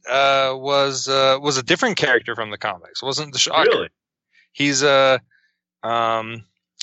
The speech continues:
Speaker 1: one of the enforcers, uh, Montana.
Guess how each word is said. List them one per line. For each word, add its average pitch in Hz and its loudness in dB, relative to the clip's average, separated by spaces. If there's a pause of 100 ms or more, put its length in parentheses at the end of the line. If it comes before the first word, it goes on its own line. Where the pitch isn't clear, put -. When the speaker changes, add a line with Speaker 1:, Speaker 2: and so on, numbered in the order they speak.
(640)
Speaker 1:
one 147 2
of 147 0
the 147 0
enforcers, 143 0
uh, 110 0 (120)
Montana. 135 0